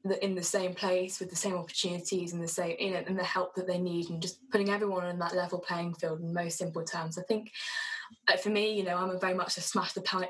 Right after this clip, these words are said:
patriarchy kind of gal. I think that we have to deconstruct this society where women are undervalued and oppressed, and these, these gender roles that affect both men and women. Um,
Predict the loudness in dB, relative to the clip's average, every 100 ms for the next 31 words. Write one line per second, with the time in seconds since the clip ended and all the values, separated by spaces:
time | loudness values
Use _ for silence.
0 | 0 0 2 0 -2 -4 -4 -4 0 2
1 | 4 2 -2 -10 -12 -12 0 2 2 2
2 | 0 -2 -2 -2 0 0 0 2 0 -2
3 | -4 -4 -2 -2 -2 -2 -2 -4 -6 -2
4 | -2 0 0 0 0 -2 -2 -2 -2 0
5 | 2 2 0 -4 -4 -4 -4 0 2 2
6 | 0 -2 -2 -4 -6 -6 -6 -4 -2 4
7 | 4 4 2 4 4 2 0 -2 -2 2
8 | 2 2 2 2 2 0 2 2 2 0
9 | 0 0 -2 -6 -8 -8 0 2 4 2
10 | -2